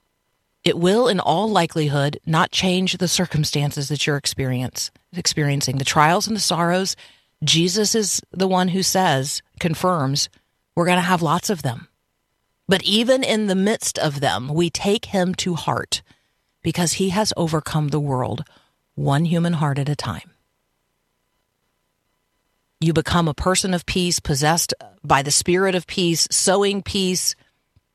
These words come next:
and through trials and sorrows, though they yet come,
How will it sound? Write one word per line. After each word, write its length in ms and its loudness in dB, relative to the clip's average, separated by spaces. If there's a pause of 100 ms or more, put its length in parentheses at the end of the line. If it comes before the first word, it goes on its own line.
(460)
and 180 2
through 180 0
trials 540 2
and 140 -2
sorrows, 520 2
though 200 0
they 160 0
yet 260 -2
come, 400 2